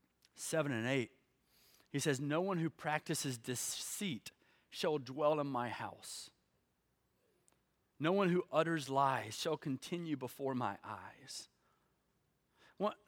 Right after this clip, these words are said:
I wanna stop right there. And you can just leave the passage, uh, uh, a scripture up there, please. But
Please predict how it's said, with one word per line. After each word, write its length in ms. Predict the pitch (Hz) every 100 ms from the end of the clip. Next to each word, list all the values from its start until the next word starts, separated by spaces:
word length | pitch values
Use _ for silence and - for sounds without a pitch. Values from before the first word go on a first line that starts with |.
| -
I 40 | 170
wanna 140 | 180
stop 380 | - 156 131 -
right 140 | 110 -
there. 240 | 92 76 _ _ -
And 220 | 143 165
you 60 |
can 100 | 202
just 160 | 147 -
leave 220 | 147 156
the 80 | 135
passage, 560 | - 143 135 - 127 - 131
uh, 20 |
uh, 260 | 135 123 101
a 40 |
scripture 380 | - 147 135 131
up 120 | 127
there, 140 | 127 120
please. 320 | 131 120
But 100 | 110